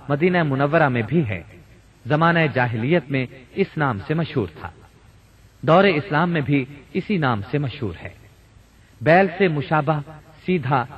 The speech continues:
سرخ رنگ کا یہ چھوٹا سا پہاڑ جبل احد کی پچھلی طرف واقع ہے۔ جب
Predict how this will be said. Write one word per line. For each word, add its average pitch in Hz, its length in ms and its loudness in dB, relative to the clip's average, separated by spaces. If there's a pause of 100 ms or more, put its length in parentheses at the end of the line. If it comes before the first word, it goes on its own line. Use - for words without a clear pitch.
(280)
سرخ 190 260 0
رنگ 147 200 0
کا 143 120 -2
یہ 131 120 0
چھوٹا 165 380 -2
سا 120 140 -6
پہاڑ 117 340 0 (360)
جبل 151 420 6
احد 165 300 -2
کی 135 60 -4
پچھلی 175 380 -4
طرف 104 220 -4 (100)
واقع 107 280 -2 (120)
ہے۔ 98 40 -12 (720)
جب 170 120 2